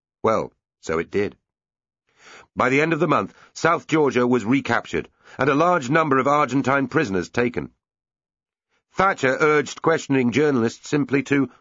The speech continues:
rejoice, rejoice. Then came one of the most controversial episodes in this short war. A British submarine, the Conqueror, was following the ageing but heavily armed Argentine cruiser, the Belgrano.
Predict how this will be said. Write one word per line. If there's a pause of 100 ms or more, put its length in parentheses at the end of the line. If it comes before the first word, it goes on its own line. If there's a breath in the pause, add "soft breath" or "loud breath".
rejoice, (280)
rejoice. (1600 soft breath)
Then
came (100)
one
of
the
most
controversial
episodes
in
this
short
war. (1080)
A
British
submarine, (140)
the
Conqueror, (240 soft breath)
was
following
the
ageing
but (120)
heavily
armed
Argentine
cruiser, (320)
the
Belgrano.